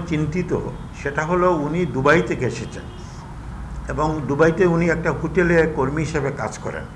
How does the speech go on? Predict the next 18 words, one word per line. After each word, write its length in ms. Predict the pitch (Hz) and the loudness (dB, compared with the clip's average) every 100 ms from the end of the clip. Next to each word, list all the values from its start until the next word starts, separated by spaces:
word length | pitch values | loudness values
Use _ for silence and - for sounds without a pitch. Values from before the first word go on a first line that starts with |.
| - - - - - - - | -14 -14 -14 -16 -16 -16 -6
ওই 320 | 135 151 185 165 | 0 2 2 0
যে 100 | 160 | 0
হোটেলে 380 | 156 156 180 180 | 0 4 6 6
উনি 200 | 175 170 | 4 4
কাজ 300 | 160 147 - | 4 2 2
করেন, 280 | 165 170 180 - - | 2 2 0 -4 -4
ওই 120 | 165 | -2
হোটেলে 600 | 135 156 170 170 165 165 - - - - - | -2 2 4 6 4 2 -4 -12 -14 -16 0
চাইনিজ 500 | 160 165 180 208 - - | 6 6 8 4 4 -2
কিছু 220 | - 143 143 | -4 -4 -2
পিপল 420 | 156 147 127 104 107 - - - - - - - | -2 0 0 0 -4 -10 -14 -14 -16 -16 -14 0
বেশ 180 | 156 170 | 2 2
কিছুদিন 440 | 190 170 185 170 165 | 0 0 0 0 2
যাবৎ 300 | 156 139 139 | 2 2 0
অবস্থান 400 | 123 123 - 117 - | 0 -2 -4 -4 -4
করছিলেন 380 | - - - 76 - - - - - | -8 -8 -8 -10 -14 -16 -16 -16 -6
এবং 300 | 123 131 160 208 - | -2 -2 -2 -6 -8
উনি 440 | 156 180 190 190 | -2 0 0 0